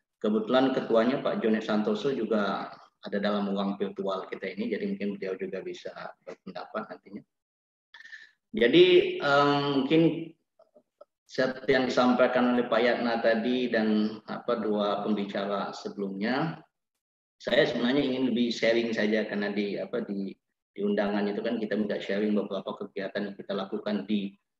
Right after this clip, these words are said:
apa, institusi masing-masing atau di daerah yang dilakukan mungkin bisa menjadi sebagai, apa, bahan, apa, diskusi yang mungkin itu bisa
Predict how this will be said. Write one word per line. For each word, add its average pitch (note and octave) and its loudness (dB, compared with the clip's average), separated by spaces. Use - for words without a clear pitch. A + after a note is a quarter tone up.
apa, - -6
institusi G#2+ -2
masing-masing G2+ -4
atau G2 -4
di G2 -6
daerah G2+ -4
yang F#2 -12
dilakukan G2+ -2
mungkin C3 -2
bisa A#2 0
menjadi G#2+ 2
sebagai, G2+ -4
apa, - -4
bahan, F#2+ -4
apa, G2+ -6
diskusi A#2 -4
yang G2+ -6
mungkin G2+ -8
itu G#2+ -8
bisa F#2+ -6